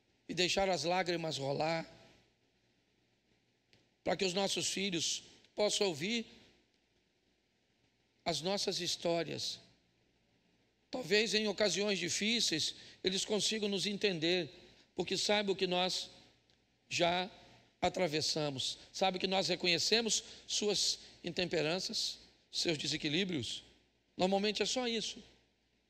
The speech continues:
Quando conhecemos a história das pessoas, as coisas ficam muito mais fácil. O nível de confiança de Isaac,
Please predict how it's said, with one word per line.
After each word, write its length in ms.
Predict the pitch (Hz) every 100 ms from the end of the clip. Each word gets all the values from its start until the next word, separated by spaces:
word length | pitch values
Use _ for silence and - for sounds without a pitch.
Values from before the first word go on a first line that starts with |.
| _ _ _ _ _ _ _ _ _ _ _ _ _ _ _ -
Quando 460 | - 196 208 202 147 - - -
conhecemos 580 | 196 185 - 208 214 202
a 80 |
história 600 | 208 - 190 185 175 139 - - - -
das 220 | 160 156
pessoas, 680 | - 151 - 156 143 120 - - - _ _ _ _
as 140 | - -
coisas 340 | 180 175 156
ficam 360 | 165 170 175 147 - - - -
muito 340 | 170 220 202
mais 680 | 175 160 175 185 - - - - _ _ _ _
fácil. 560 | - - 202 185 - - - _ _ _ _ _
O 40 | 151
nível 200 | 240 208
de 80 |
confiança 640 | 226 247 226 226 208 233 196
de 140 | 165
Isaac, 500 | 185 185 190 185 -